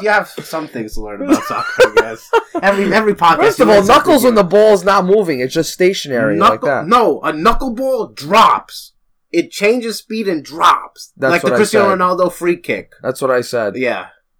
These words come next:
Speaker 2: Exact
Speaker 1: You need to
Speaker 2: words.
Speaker 1: watch some Kevin De Bruyne free kick videos.
Speaker 2: I have
Speaker 1: so
Speaker 2: to.
Speaker 1: you learn what a knuckleball is.
Speaker 2: That's right.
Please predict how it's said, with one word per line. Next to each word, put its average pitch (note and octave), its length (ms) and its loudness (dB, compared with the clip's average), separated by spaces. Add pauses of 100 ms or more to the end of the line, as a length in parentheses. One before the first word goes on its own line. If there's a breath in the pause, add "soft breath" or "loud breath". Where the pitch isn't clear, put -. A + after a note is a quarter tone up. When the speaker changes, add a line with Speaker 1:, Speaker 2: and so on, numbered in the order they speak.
(180)
Speaker 2:
Exact A#2+ 380 -4
Speaker 1:
You C3 100 -6
need C#3+ 80 -2
to C#3 60 0
Speaker 2:
words. B2+ 60 -6
Speaker 1:
watch A#2+ 140 -4
some A#2 140 -14
Kevin A#2 240 -10
De G#2+ 60 -12
Bruyne A2 300 -12
free A2 180 -12
kick - 240 -18
videos. F#2 340 -14
Speaker 2:
I A#2 180 -4
have G#2+ 200 -4
Speaker 1:
so A#2+ 80 -14
Speaker 2:
to. A2+ 60 -6
Speaker 1:
you A2 80 -4
learn A2+ 180 -12
what G2+ 140 -14
a G#2 40 -12
knuckleball F2 540 -16
is. G#2 40 -12
Speaker 2:
That's A2 200 -12
right. G#2 200 -8